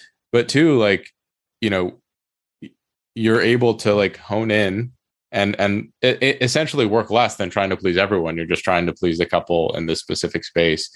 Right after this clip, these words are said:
And you can get so much more specific with your language and your resume and these types of things that I think it's actually, as you mentioned, like, way more efficient to do that, like, figure out exactly what you want and, and cater everything to,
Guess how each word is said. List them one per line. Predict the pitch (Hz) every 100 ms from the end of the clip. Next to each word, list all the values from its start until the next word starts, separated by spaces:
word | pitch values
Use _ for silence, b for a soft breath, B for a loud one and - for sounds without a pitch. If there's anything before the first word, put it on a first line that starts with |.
| B B B
And | 95 95
you |
can | 92 92
get | 90
so | 107
much | 101 95
more | 101 92
specific | - 92 95 87 90 85
with | 87 82
your | 85
language | 90 101 92 85
and | 82
your | 82
resume | 90 92 92 87
and | 85
these | 85 -
types | 85 -
of | -
things | 98 95 87 82 - b b b b _
that | 101
I | 117 120
think | 123 110 - _ _
it's | 104 -
actually, | 101 - 95 90 85 _ _ _
as | 107 92
you | 95
mentioned, | 98 95 95 90 _ _
like, | 101 90
way | 101 143
more | 120 104
efficient | 95 101 - 92
to | 92
do | 87
that, | 87 101 82 107 _ _ b b -
like, | 98
figure | - 113 110
out | 107 98
exactly | 92 92 - 95
what | 92
you | 90
want | 87 85 87 95 - -
and, | 90 87
and | 87 87
cater | - 104 95 90
everything | 90 87 85 87 82
to, | 90 85